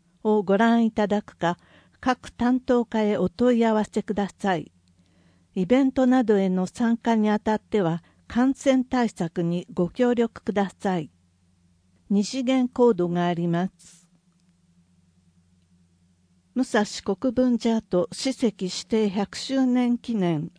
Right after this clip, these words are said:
ロゴマークアンドキャッチフレーズが決定。市民投票の結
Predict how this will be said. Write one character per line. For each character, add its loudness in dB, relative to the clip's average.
ロ -2
ゴ 2
マ 0
ー -4
ク -4
ア 0
ン -2
ド -2
キ -8
ャ -2
ッ -10
チ -8
フ -4
レ 4
ー -2
ズ -6
が 0
決 -10
定。 -2
市 -4
民 2
投 0
票 -2
の -2
結 -6